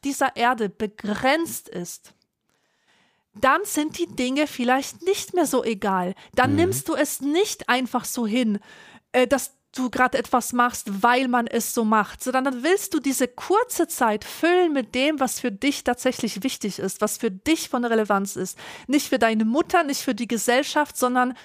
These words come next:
Speaker 1: für dich. Dann bist du viel mehr in der Lage zu sagen, „Hier, ich bin einer, der,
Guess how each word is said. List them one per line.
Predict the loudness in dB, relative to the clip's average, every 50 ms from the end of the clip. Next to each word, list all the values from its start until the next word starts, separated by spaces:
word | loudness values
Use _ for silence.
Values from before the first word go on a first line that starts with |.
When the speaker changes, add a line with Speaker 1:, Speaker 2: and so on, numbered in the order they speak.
| _
Speaker 1:
für | _ -14 -12 -10 -2 0 2 2 2 2 0 -2 _ -18 -10 -4
dich. | -2 -2 -2 -2 -4 -8 -12 -16 -20 -20 -12 _
Dann | -4 -2
bist | 0 -2 -2 -2
du | -6
viel | -8 -6 -2 0 2 2 4
mehr | 4 2 2 2
in | 0
der | 0 2
Lage | 4 4 2 2 0 -6
zu | -8 -8 -6
sagen, | -2 0 2 2 2 0 -6 -10 -12 -16 -20 -20 -20 _ _
„Hier, | -4 0 0 0 0
ich | 0 -4 -2
bin | -2 0 0
einer, | 0 0 0 0 0 0 -2 -2
der, | 0 0 0 2 4 4 4 2 2